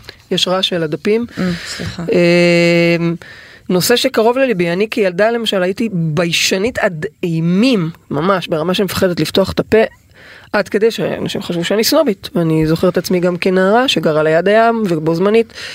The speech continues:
Speaker 1: כשכולם מחמיאים לה, אני מתביישת להיות בבגד ים, אני לא מצליחה לתפוס שום מחמאה כמשהו נעים. ולאט לאט, לאט לאט, לאט לאט הולכת ועובדת על הבושה,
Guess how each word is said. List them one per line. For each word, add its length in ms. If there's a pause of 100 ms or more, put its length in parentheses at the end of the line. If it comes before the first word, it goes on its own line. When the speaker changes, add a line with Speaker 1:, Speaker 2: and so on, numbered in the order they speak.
(240)
Speaker 1:
כשכולם 360
מחמיאים 420
לה, 260
אני 180
מתביישת 380
להיות 120
בבגד 300
ים, 160
אני 80
לא 120
מצליחה 260
לתפוס 380
שום 340
מחמאה 300
כמשהו 400
נעים. 240 (840)
ולאט 380
לאט, 480 (160)
לאט 380
לאט, 500 (200)
לאט 280
לאט 240
הולכת 280
ועובדת 320
על 100
הבושה, 580